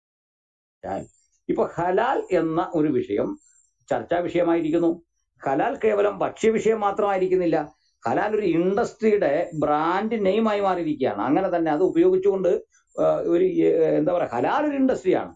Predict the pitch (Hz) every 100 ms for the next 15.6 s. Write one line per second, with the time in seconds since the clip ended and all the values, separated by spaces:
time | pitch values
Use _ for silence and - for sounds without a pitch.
0 | - 175 202 190 190 185 185 170 160 -
1 | _ _ - - 170 165 185 196 190 190
2 | 180 156 165 180 165 151 135 139 185 -
3 | 139 151 185 226 208 - 190 175 160 123
4 | 104 120 226 - _ 131 131 147 196 214
5 | 214 196 185 175 139 165 175 180 151 151
6 | 147 143 131 127 - 113 127 131 127 135
7 | 151 - - _ - 123 - 202 208 185
8 | 185 156 135 - 165 160 165 - 151 143
9 | 151 151 - 156 170 185 208 202 202 190
10 | - - _ - 147 190 226 233 175 160
11 | 165 156 127 147 156 117 135 135 127 117
12 | 143 123 131 147 131 131 135 127 123 -
13 | - _ 123 139 165 180 180 147 143 190
14 | 196 180 151 151 127 110 139 170 156 131
15 | 151 175 151 135 139